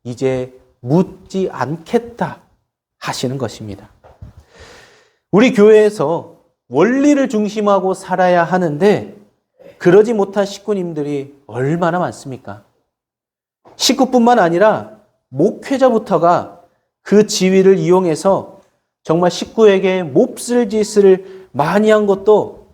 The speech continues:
저는 자라면서 보고 들었습니다. 그로 인해 상처받고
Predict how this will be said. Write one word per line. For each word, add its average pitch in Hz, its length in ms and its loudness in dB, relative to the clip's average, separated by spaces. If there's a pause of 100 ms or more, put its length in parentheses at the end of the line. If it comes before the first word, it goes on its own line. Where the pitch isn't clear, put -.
(180)
저는 151 540 -4 (240)
자라면서 143 520 0
보고 196 760 2 (120)
들었습니다. 147 720 -6 (1120)
그로 180 280 4
인해 165 180 4
상처받고 190 1120 -4